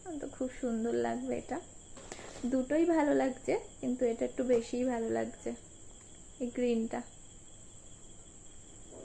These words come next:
তো পত শপিং তো তোমরা দেখলেই, আহ, আমার দাদার ছেলের। আহ, তো আজকেই দিয়ে দেবো, তাই তোমাদের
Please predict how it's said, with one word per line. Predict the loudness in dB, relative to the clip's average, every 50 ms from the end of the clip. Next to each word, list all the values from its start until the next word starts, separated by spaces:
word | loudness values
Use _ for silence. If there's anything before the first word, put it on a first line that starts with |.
| -14 -14 -16 -18 -18 -18 -18 -14 -4 0
তো | 2 2 4 2 0 -2 -6 -12 -14 -6 0
পত | 2 2 4 4 2 2 4
শপিং | 2 2 4 4 4 4 4 0 -2
তো | -2 0 2
তোমরা | 2 4 4 4 4 4 6
দেখলেই, | 4 4 4 2 2 2 2 0
আহ, | -2 -6 -14 -16 -16 -14 -14 -16 -16 -14 -10 -4 -2 0 2 2
আমার | 2 2 2 2 2
দাদার | 2 2 2 0 -2 -4 -2
ছেলের। | 0 0 2 2 2 0 -2
আহ, | -4 -10 -16 -16 -16 -16 -12 -6 -4 -2 -2 0 0 -2 -2 -4 -4 -2
তো | 0 0 0 0 -2 -4 -8 -10 -16 -18 -18 -18 -18 -18 -18 -18 -18 -18 -18 -18 -18 -18 -18 -16 -16 -16 -16 -12 -6 -4
আজকেই | -2 -2 0 2 2 4 4
দিয়ে | 4 4 2 4
দেবো, | 4 4 2 2 2 2
তাই | 2 2 2
তোমাদের | 0 0 2 0 0